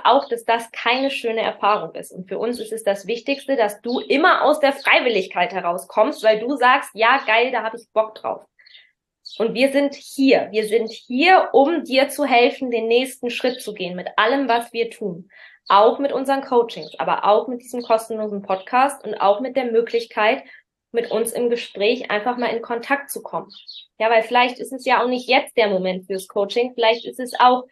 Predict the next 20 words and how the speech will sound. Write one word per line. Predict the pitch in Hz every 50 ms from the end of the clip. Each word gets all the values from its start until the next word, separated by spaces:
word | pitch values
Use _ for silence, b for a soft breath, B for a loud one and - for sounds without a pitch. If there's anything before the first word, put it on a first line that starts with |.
| B B B B - -
irgendwann | - 262 294 277 269 - 254 240 254
später | 254 - - - 277 311 339 311 262 226
der | 202 202 202
Moment | 202 196 196 185 185 185 185
fürs | - 196 190 -
Coaching, | - - 214 208 - 220 220 240
aber | - 226 214 208
wenn | 226 240 247
du | 247
schon | 240 - 254 226 - -
Angst | - 262 330 415 427 415 - -
hast, | 269 233 247 -
ins | - 277 277 -
Gespräch | - 247 - - - 277 302 339 339 - -
zu | - 277 -
kommen, | - - 262 240 214 -
aus | - - 214 214 -
dem | 247 254 254
Gefühl | 240 247 247 - - 294 320 302
von, | 311 - 294 285